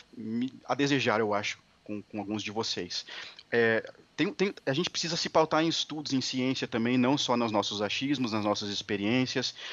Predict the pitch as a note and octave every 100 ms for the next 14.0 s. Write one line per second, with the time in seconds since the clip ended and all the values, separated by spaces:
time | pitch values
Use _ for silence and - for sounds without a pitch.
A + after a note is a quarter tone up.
0 | - - A#2 A#2+ C3+ C#3 C3 A2 A#2 B2
1 | - G#2+ G#2+ G2+ B2+ D3 C#3+ B2+ A#2 B2
2 | - A#2+ B2+ - - D#3+ A#2+ G2+ G#2+ F#2+
3 | F#2 A2+ C3 C3+ B2 C3+ - C#3+ - C#3+
4 | C#3+ D#3 C#3+ C3+ A#2+ C3 D3 B2+ C3 D3
5 | - - - A2 C3 A2+ A2+ B2 - -
6 | D3 C#3+ C#3+ C#3+ - C3+ B2+ B2+ C3+ -
7 | C#3+ C3+ C3+ C3+ C3+ - - - - -
8 | - A#2 D3 F3 E3+ - D#3+ - D#3+ C#3
9 | E3 G#3+ D3+ B2+ G#2 - - - - A#2+
10 | C3 - - C3 C#3+ C3+ - A#2+ - -
11 | A2+ G#2+ A#2+ A#2+ B2 A#2+ A#2+ A2+ A#2+ -
12 | - - A2 B2 - A#2+ A#2+ A#2+ A2 -
13 | B2 D3+ - - C3+ A3 B2+ G#2 C3 B2